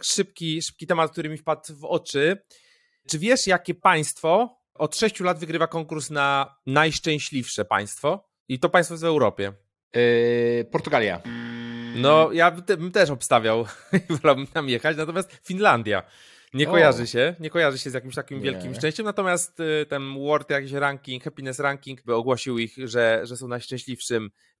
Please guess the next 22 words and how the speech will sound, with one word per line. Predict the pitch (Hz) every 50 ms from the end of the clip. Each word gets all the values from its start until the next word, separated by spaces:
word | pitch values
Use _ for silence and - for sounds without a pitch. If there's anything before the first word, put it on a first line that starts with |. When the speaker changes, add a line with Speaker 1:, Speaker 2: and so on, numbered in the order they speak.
| _
Speaker 1:
państwem. | - 131 123 110 110 - - - 143 160 202 240 269 269 _ _ _ _ _ _ _
I | - 156
słuchaj, | - - 233 190 160 - 104 87 - - _ _
Finlandia | - 160 190 220 220 165 123 110 98 107 104 107 131 170 - _ _ _ _
stwierdziła, | - - - 180 165 147 143 139 139
że | 147
się | 170
podzieli | 190 - 233 233 320 277 180 135 113 104 95 _ _ _ _ -
tym, | 147 131 127 131 135 131 - - _ _ _ _ - 50 - - _
tą | - 147 143 143 143 143
Speaker 2:
Szczęściem. | 143 160 170 185 185 170 120 110
Speaker 1:
nauką, | 135 147 190 226 -
szczęścią, | - - - 214 175 127 - - - 127 127 147 175
szczęściem, | 165 - 165 120 113 - - 131 175 202 202 _ _ _ _ -
więc | 135 123 - - - _ -
Finlandia | - 156 196 208 190 165 147 127 135 135 143 156 156 233 226 _ _ _ _ _
i | 135 131
tam | 160 147 147 147 143 143 143 -
agencja | - 139 151 185 185 175 - 156
turystyki, | - - 151 151 143 - - 151 147 - 131 139 175 226 240 _ _ _ _ _ _ _ _ _ _ _ -
y, | 127 127 131 131
robi | 131 143 165 175 170 156 165 175 175 170 170 160 -